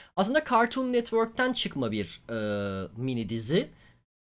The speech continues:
Bölümleri on dakika çıtır çıtır hemen tüketiliyor. Onun da ikinci sezonunu çok beğenmedim ama böyle ben aşırı chill, o kadar chill bir şey arıyorum ki yani izleyeyim gitsin dediğiniz şeyler için on dakikalık bölümleriyle harika.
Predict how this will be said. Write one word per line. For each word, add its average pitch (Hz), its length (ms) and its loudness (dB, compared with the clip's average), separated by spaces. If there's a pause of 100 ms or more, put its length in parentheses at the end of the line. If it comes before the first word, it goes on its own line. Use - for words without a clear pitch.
(420)
Bölümleri 247 380 6
on 233 260 8
dakika 240 260 0
çıtır 233 320 -4
çıtır - 440 -6
hemen 202 320 -2
tüketiliyor. 202 720 2 (420)
Onun 214 280 6
da 170 60 6
ikinci 123 300 -2
sezonunu 98 420 -4
çok 202 280 -4
beğenmedim 190 600 0 (140)
ama 180 220 2
böyle 170 520 4
ben 175 340 4 (100)
aşırı 180 400 2
chill, 135 260 -4
o 135 100 -2
kadar 202 340 2
chill 202 240 -2
bir 190 60 0
şey 185 200 0
arıyorum 202 300 2
ki 180 120 -4
yani 147 180 2
izleyeyim 185 440 0
gitsin 165 420 -2
dediğiniz 98 320 -4
şeyler 123 340 -4
için 202 260 -6 (300)
on 143 180 0
dakikalık 98 460 -6
bölümleriyle 85 480 -4
harika. 160 540 -2